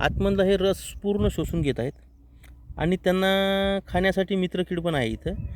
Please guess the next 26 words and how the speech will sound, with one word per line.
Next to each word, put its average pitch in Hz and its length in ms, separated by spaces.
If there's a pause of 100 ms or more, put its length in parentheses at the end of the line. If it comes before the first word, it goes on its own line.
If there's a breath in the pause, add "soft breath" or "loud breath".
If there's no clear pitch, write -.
(260 loud breath)
परंतु 196 280
मित्रकीड 214 680
फास्टमध्ये 185 460
काम 170 200
करत 156 280
नसल्यामुळं 156 440 (560 soft breath)
याची 160 180
वाढ 165 240
फार 147 200 (600)
लवकर 156 380
झपाट्यानं 135 340
कमी 113 240
होते. 104 300
त्यासाठी 165 380
मित्रकिडींचा 175 1000 (840 soft breath)
जोपर्यंत 190 540 (240)
आहे 156 180
तेवढा 196 260
आहे, 170 200
परंतु 175 480
मित्रकीड 180 400 (120)
फास्ट 170 280
काम 170 160
करत 170 260
असल्यामुळे 165 400
कीटकनाशक 151 380